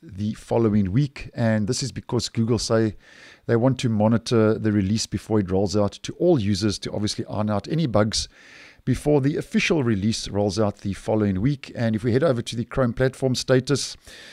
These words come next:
uh, yeah, we can see, uh, it rolled out on the twenty-ninth of March, uh, which was late yesterday in my region, version one hundred and twelve, and that's the, um, early stable release.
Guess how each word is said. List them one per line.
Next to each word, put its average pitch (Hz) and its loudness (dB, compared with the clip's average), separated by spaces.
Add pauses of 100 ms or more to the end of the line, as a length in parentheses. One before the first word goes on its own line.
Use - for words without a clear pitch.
(320)
uh, 117 4
yeah, 123 6
we 127 4
can 117 0
see, 127 -2
uh, 110 0
it 101 -4
rolled 107 2
out 110 2
on 110 -4
the 104 -2
twenty-ninth 113 0
of 85 -4
March, 101 0
uh, 104 -2
which 101 -6
was 104 -4
late 101 -2
yesterday 104 -2
in 95 -4
my 120 0
region, 123 0
version 131 0
one 135 0
hundred 131 -4
and 113 -6
twelve, 135 4 (680)
and 117 2
that's 104 -2
the, 113 -2
um, 104 -4 (260)
early 117 2
stable 107 -2
release. 95 -2